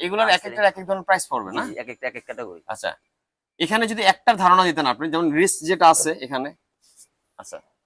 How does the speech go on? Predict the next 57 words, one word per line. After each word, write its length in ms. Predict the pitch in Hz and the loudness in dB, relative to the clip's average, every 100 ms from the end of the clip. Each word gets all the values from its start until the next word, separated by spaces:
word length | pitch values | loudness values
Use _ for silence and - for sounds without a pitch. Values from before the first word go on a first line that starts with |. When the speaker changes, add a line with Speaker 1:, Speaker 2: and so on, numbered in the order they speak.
| 143 | -6
Speaker 2:
রিস্ট 180 | 156 - | -4 0
সাপোর্ট, 280 | 151 113 107 - | 0 0 -8 -8
ফ্রি 140 | 165 151 | -8 -6
Speaker 1:
হুম। 80 | 147 | -2
Speaker 2:
সাইজ, 180 | 202 196 _ - | -2 -4 _ -8
পঞ্চাশ 240 | 156 147 - | -6 -6 -6
টাকা। 140 | 110 82 _ 185 | -10 -10 _ 0
Speaker 1:
পঞ্চাশ 240 | 202 208 - | 0 0 2
টাকা? 100 | 240 | 4
Speaker 2:
হ্যাঁ, 140 | 185 180 | 2 0
চল্লিশ 220 | 196 196 202 | 0 -2 0
টাকা 120 | 311 | -2
থেকে 120 | 190 180 | -2 -2
শুরু 80 | 180 | 0
করে 100 | 190 - | -2 -2
পঞ্চাশ 200 | 175 170 | -6 -6
টাকা 120 | 175 160 | -8 -6
Speaker 1:
মানে 80 | |
Speaker 2:
পর্যন্ত 220 | 160 180 147 | -2 -2 2
Speaker 1:
চল্লিশ 220 | 202 220 214 | 4 6 6
Speaker 2:
প্রোডাক্ট। 220 | 226 220 | 4 6
Speaker 1:
থেকে, 180 | 233 220 | 4 6
চল্লিশ 200 | 214 208 220 | 2 2 -2
পঞ্চাশ 200 | 220 - | -4 0
টাকার 160 | 226 220 | 0 0
মধ্যে 160 | 214 208 | -2 -4
এই 40 | 202 | 0
প্রোডাক্টগুলো 280 | 202 190 190 | 0 2 0
Speaker 2:
হ্যাঁ, 80 | 196 | 0
Speaker 1:
পেয়ে 140 | 185 | 0
Speaker 2:
available। 320 | 139 101 80 - | 0 -2 -6 -14
Speaker 1:
যাবে। 140 | _ _ _ - | _ _ _ -12
আচ্ছা, 140 | - 113 | -8 -8
আচ্ছা, 140 | - 110 | -8 -12
ওকে। 180 | - 185 202 - - - - | -8 -8 -8 -10 -12 -6 -2
আচ্ছা, 140 | 151 - | -2 2
পাশাপাশি 400 | 180 208 202 214 202 | 2 2 -2 -6 0
ফার্স্ট 200 | 254 233 | 2 2
এড 80 | 190 190 | -4 -4
একটা 120 | 185 156 | -2 0
বক্স 140 | 160 165 | 2 0
দেখতে 180 | 165 143 | -2 -2
পাচ্ছি, 200 | 117 - 180 | -2 -4 -6
চোখের 180 | 180 202 | -4 -4
সামনে 140 | 202 185 | 0 2
যা 60 | 185 | 2
পড়েছে 240 | 208 196 208 | 0 -2 -4
আমি 100 | 196 | -2
তাই 140 | 190 175 | -4 -2
জিজ্ঞেস 180 | 175 - | -4 -2
করেছি 180 | 165 156 | -6 -4
আপনাকে 200 | 135 127 | -4 -2
Speaker 2:
গেট 80 | 113 | -2
Speaker 1:
ভাইয়া। 140 | 98 98 | 0 0
Speaker 2:
ওয়ালের 200 | 160 151 | 0 0
ফার্স্ট 180 | 135 | -2
এড 80 | - | -2